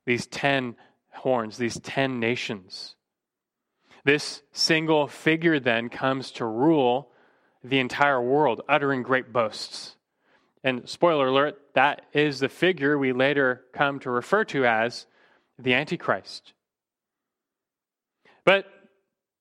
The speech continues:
although he does gain a, a world domination, his time is short. And in those days, in the days of those kings, the Son of Man returns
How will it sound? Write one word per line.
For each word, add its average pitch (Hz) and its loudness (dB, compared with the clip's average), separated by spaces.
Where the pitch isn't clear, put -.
although 170 4
he 196 0
does 190 2
gain 180 2
a, 180 4
a 143 2
world 151 2
domination, 170 2
his 196 2
time 214 2
is 165 -2
short. 233 4
And 156 2
in 208 2
those 208 2
days, 214 4
in 151 -2
the 139 2
days 175 2
of 160 0
those 180 2
kings, 196 -2
the 135 -4
Son 135 0
of 123 -4
Man 113 0
returns 113 -6